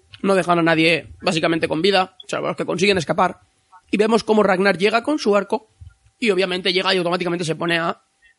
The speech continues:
pelear con todo el que se encuentra en su camino.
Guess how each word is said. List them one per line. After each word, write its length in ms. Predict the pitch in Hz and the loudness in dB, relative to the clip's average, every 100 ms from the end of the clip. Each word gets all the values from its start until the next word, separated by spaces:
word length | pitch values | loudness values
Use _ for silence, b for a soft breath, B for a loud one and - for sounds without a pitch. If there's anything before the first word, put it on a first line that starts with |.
| _ _ - | _ _ 0
pelear 420 | 190 175 165 170 | 2 4 2 0
con 240 | 175 170 | -2 0
todo 240 | 185 190 196 | 2 2 2
el 80 | |
que 100 | 180 | 0
se 80 | 160 | -2
encuentra 340 | 156 170 165 170 | 0 0 0 0
en 60 | |
su 80 | 151 | 0
camino. 280 | 135 156 | -2 -2